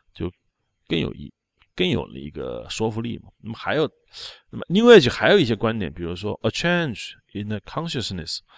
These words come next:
就是在意识上面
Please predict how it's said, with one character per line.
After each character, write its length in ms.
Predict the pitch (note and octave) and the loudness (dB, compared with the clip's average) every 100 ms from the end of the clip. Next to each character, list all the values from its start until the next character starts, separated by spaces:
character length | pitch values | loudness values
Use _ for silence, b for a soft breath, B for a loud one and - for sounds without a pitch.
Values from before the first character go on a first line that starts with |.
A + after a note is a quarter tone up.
| B B _ _ _ _ _ _ _ _ _ _ _ - | B B _ _ _ _ _ _ _ _ _ _ _ -12
就 140 | F3+ | -8
是 60 | F3 | 0
在 140 | F3 | 0
意 300 | E3+ C4+ G#3+ | 2 4 4
识 360 | - - G#2+ F2+ | 4 0 -2 -4
上 220 | G2 E2+ | -6 -10
面 180 | D#2+ | -14